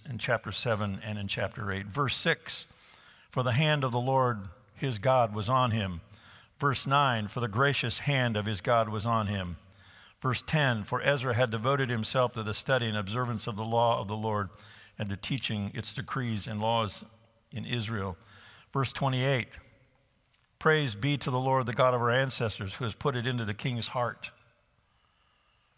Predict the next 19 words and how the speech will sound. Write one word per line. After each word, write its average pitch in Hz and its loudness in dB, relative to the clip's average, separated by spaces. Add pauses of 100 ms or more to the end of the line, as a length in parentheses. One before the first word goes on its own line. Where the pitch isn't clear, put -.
(540)
Verse 120 -2
twenty-nine, 127 2
"Because 113 -2
the 110 0
hand 127 2
of 113 0
the 113 0
Lord 120 2
my 117 2
God 113 4
was 113 -4
on 123 2
me." 90 -2 (520)
And 127 2
in 117 0
chapter 135 2
eight, 147 -2
verse 127 -2
eighteen, 127 0